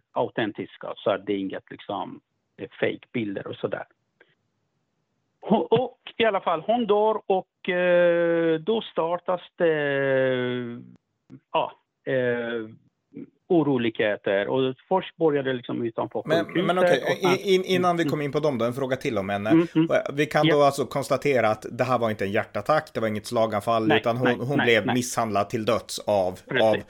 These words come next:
Speaker 1: precis,
Speaker 2: av den här, av
Speaker 1: precis.
Speaker 2: de här moralpoliserna. Men då är frågan varför? Jag menar, hon hamnade ju ändå här, eh, på, i den här klassen som många andra som ska läxas upp då, och oftast får de, som du sa, får de gå en lektion och sen så
Speaker 1: Mm.
Speaker 2: får de en
Speaker 1: Mm.
Speaker 2: varning och så blir de utsläppta.
Speaker 1: Mm.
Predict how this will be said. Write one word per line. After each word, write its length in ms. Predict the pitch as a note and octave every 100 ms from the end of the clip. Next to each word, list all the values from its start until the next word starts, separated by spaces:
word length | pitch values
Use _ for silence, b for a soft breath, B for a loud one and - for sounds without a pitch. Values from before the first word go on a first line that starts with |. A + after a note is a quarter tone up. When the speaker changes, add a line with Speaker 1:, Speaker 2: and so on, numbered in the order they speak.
| B -
Speaker 1:
precis, 220 | B2 G#2
Speaker 2:
av 60 |
den 140 | - G#2
här, 180 | G2+ G#2
av 60 |
Speaker 1:
precis. 200 | G2+ G#2+
Speaker 2:
de 120 | A2+
här 60 | G#2+
moralpoliserna. 680 | A2+ A2+ A2 A#2+ B2+ B2 A2+
Men 160 | B2+ C3+
då 80 |
är 40 | E3
frågan 340 | D#3+ C#3 C3+
varför? 480 | C3+ F#3+ D#3 F2+ E2+
Jag 120 | A2+
menar, 260 | B2 B2+ C3 B B
hon 120 | D3
hamnade 440 | C#3+ D3+ D3 D3+ D3
ju 60 |
ändå 220 | C#3+ C3+ C3+
här, 320 | C3+ C#3 C3+ B B -
eh, 100 | -
på, 240 | - C3
i 120 | B2+
den 120 | B2 A#2
här 100 | A2+
klassen 540 | D3+ D3 - D3+ D3
som 200 | - B2
många 200 | A#2+ A#2+
andra 320 | A#2+ B2 A#2
som 200 | A2+ A2+
ska 300 | G#2 - A2
läxas 440 | G#2+ A#2 A2+ A#2+ B2+
upp 220 | B2 -
då, 80 | C3+
och 240 | C3+ A2+
oftast 340 | A2 - A2 -
får 100 | A2
de, 160 | A2
som 180 | - A2+
du 60 | G#2
sa, 200 | A#2 A#2
får 220 | A2 G2+
de 160 | G#2 G2+
gå 80 |
en 100 | G2+
lektion 460 | G2+ G2+ E3 E3 C#3+
och 60 | A#2
sen 140 | A#2+
så 120 | D3+
Speaker 1:
Mm. 100 | G#2 B B -
Speaker 2:
får 100 | B2
de 100 | A#2+
en 80 |
Speaker 1:
Mm. 120 | A2 G#2+
Speaker 2:
varning 240 | G#2 G#2
och 60 | G2
så 100 | G2+
blir 180 | G2+
de 120 | G2 G2
utsläppta. 520 | F#2 - G2 -
Speaker 1:
Mm. 120 | F2